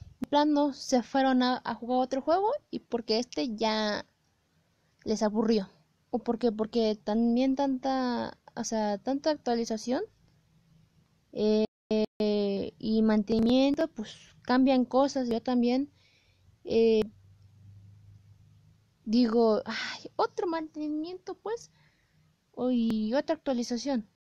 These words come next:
Y digo, "Mm, bueno, pues me toca esperar".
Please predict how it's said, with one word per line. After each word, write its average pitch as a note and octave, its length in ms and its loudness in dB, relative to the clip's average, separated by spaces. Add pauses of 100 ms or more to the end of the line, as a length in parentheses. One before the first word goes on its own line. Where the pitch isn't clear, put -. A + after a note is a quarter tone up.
(760)
Y G#3+ 100 -6
digo, G3+ 360 -4 (240)
"Mm, F#4+ 360 -6 (640)
bueno, E4 440 2 (1000)
pues - 160 -8
me A3 140 2
toca B3 260 0
esperar". A#3+ 420 -2